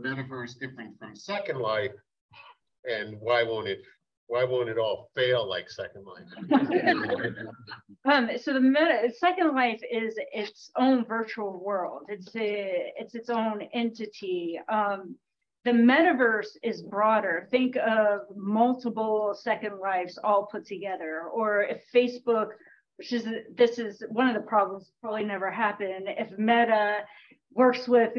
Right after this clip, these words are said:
Speaker 2: Google and somehow puts together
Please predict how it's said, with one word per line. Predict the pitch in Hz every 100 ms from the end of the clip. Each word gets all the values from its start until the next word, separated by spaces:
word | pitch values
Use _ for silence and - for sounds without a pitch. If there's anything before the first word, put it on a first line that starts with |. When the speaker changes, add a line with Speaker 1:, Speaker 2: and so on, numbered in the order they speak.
| -
Speaker 2:
Google | 240 262 269 240 233 220
and | 214
somehow | 247 247 240 233 220 -
puts | 269 277 -
together | 233 226 226 226 220 214 208 -